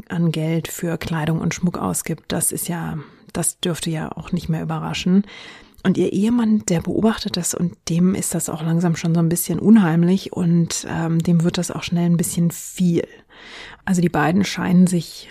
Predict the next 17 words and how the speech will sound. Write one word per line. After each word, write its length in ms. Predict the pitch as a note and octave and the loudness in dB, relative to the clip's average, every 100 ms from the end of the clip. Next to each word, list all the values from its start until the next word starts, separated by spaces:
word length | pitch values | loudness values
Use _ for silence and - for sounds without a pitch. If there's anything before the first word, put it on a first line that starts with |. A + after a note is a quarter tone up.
| - | -6
relativ 440 | D#3 F3 F3 E3 | -4 -4 -4 -8
schnell 340 | - F3 F3+ F3+ | -4 -2 0 0
ein 140 | E3+ | 0
bisschen 300 | E3 - F3 | -2 -2 -4
zu 120 | - | -2
entfremden. 1040 | - D#3+ - - E3 E3+ F3+ - - - - _ _ _ - - - - - - _ _ _ _ _ - | 0 0 0 -2 0 2 0 -4 -10 -10 -18 _ _ _ -20 -18 -18 -20 -20 -20 _ _ _ _ _ 0
Und 180 | F3 | 0
weil 300 | E3 E3 A3 | 2 2 2
Cassie 340 | - F#3+ - F3+ | 0 -2 -2 -2
Chadwick 500 | F3+ D#3 G3 F#3+ - | -2 -2 -2 -2 -2
jetzt 400 | D#3 - - - | -6 -6 -10 -6
so 320 | F3+ E3+ G#3+ | -2 2 0
schnell 500 | C4+ - E3+ F3+ G3 | 0 0 0 2 2
so 160 | G3 F3+ | 0 -2
viel 280 | - F3 D#3+ | -2 -2 0
Geld 300 | E3 F3+ - | 0 0 -2
ausgibt, 680 | - D3 - - - - - | -4 -6 -6 -8 -8 -12 -16